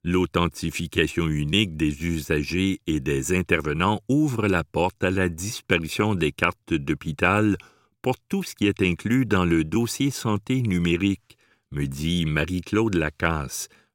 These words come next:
porte-parole au ministère de la Santé. Preuve qu'il faut garder espoir,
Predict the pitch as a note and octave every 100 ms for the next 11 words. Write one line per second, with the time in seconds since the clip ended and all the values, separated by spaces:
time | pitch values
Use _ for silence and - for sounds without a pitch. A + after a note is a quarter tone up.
0 | _ E2+ E2 _ - C2+ - C2+ D#2 F2
1 | F2 D#2+ C#2+ D2+ D#2+ D2+ - F2 G2+ G2
2 | G2 G#2+ G2 - E2+ D2+ - C#2+ - _
3 | _ _ _ _ _ _ _ _ _ _
4 | _ _ _ _ _ _ _ _ _ _
5 | _ - C#3+ D#3 - - G2 - F#2 F2
6 | F#2+ G2+ G2+ G#2+ G2 - - A#2+ C#3 C3
7 | G2+ -